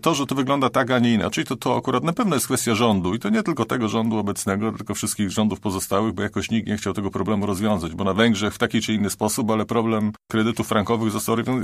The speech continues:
rozwiązany, prawda? A u nas, no, rząd tak szuka takiej sytuacji, gdzie potencjalnie może być problem, myślę, że wyborczy i tam akurat jest jakaś akcja po prostu robiona. No, w-, tym razem padło na banki, bo kredyty, bo, bo dopiero co te stopy zaczęły rosnąć, no to już od razu,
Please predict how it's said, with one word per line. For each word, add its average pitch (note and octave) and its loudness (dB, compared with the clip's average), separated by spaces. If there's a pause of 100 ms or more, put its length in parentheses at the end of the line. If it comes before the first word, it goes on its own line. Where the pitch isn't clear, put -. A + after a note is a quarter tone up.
rozwiązany, B2 2
prawda? A#2 0
A - 4
u A2 0
nas, - -2 (140)
no, G2+ -6
rząd A#2 0
tak A2+ 0
szuka B2 -2
takiej A2 -4
sytuacji, A2 -2
gdzie G2 -2
potencjalnie A2+ 2
może G2+ 0
być F2+ -6
problem, A2 0 (200)
myślę, A#2 -2
że G#2+ 0
wyborczy A2+ 2
i G#2+ -2
tam A#2 0
akurat G#2+ -4
jest G2+ -6
jakaś A2+ -4
akcja - -4 (180)
po - -20
prostu - -12
robiona. F#2 -2
No, F2 -2
w-, - -12
tym - 0
razem G2 2
padło G#2 4
na F#2 0
banki, A2 0
bo F#2+ -2
kredyty, G2+ 0
bo, F#2 -2
bo F#2 -2 (240)
dopiero G#2+ 0
co A2 0
te G#2 -2
stopy A2 -2
zaczęły G2 0
rosnąć, G#2+ 0
no F#2+ -2
to F2 -6
już F#2+ -2
od F2 -4
razu, F2+ -4